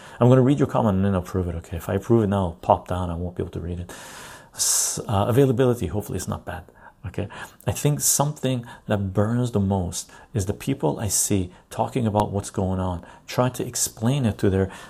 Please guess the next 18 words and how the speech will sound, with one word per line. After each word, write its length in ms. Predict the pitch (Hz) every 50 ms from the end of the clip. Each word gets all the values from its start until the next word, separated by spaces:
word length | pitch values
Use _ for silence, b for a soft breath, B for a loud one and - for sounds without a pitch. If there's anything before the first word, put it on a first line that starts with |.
| B B B
elders, 440 | 110 113 117 123 117 98 85 80 -
parents, 500 | - - 107 107 107 101 85 82 - - B B B B B B B B B B
have 240 | - 113 107 113 110
them 280 | 113 123 127 120 - - - -
completely 880 | - - 107 92 - - - - 110 131 139 - - 147 123 117 117 120 B B B B -
demoralize 880 | 110 104 107 104 104 110 117 123 127 123 104 95 92 90 90 87 92
them 180 | 95 90 87 85 B B B B B
and 160 | - 101 95
treat 380 | - - - - 117 117 120 -
them 180 | 117 110 110 98
like 160 | 90 92 -
subhumans. 760 | - - - 98 101 - - 90 87 87 87 87 - - -
Yeah. 140 | B B B B B B B B B B B B B B B B B B _ - _ _ _ _ _ _ _ _ _ _ _ _
There's 140 | - 113 98
a 60 | 101 101
lot 200 | 92 104 113 117
of 100 | 113 -
people 460 | - 127 120 - - 92 87 -